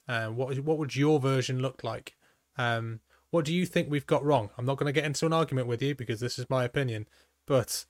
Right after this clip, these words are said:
I'd love to see what you think would be slightly different, or if you think that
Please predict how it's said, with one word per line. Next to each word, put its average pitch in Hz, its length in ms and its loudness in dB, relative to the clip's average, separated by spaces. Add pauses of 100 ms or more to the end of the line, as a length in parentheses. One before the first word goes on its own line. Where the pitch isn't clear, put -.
(140)
I'd 120 180 -4
love 160 180 6
to 139 100 2
see 135 180 4
what 143 200 2
you 160 120 2
think 131 440 0 (500)
would 139 240 0
be 131 140 -2
slightly 135 340 2
different, 123 420 -4 (140)
or 117 320 -4
if 131 240 -6
you 127 160 -4
think 135 380 -4
that 117 220 -2